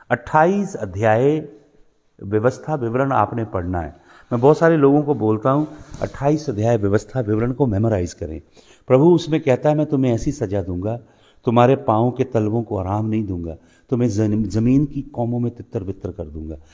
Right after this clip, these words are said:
इजराइल एक ऐसा, ऐसा, अ, कौम है भाई और बहनों, जो पूरी दुनिया में तितर बितर हुआ है।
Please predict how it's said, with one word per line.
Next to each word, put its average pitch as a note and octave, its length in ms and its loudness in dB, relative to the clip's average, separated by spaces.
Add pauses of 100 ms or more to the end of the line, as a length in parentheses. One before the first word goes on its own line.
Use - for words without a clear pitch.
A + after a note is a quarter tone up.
(200)
इजराइल A#2+ 520 6
एक D3 160 2
ऐसा, G#2 500 2 (360)
ऐसा, G#2+ 420 0 (360)
अ, F2+ 200 -4 (260)
कौम B2 320 4
है F2+ 100 0
भाई F2+ 220 -4
और F2+ 80 -2
बहनों, F#2+ 320 -6 (340)
जो A#2+ 80 4
पूरी C3+ 300 0
दुनिया A2+ 340 -2
में A2+ 120 -4
तितर F#2+ 280 -8
बितर E2 240 -12
हुआ D2+ 220 -10
है। D2 80 -16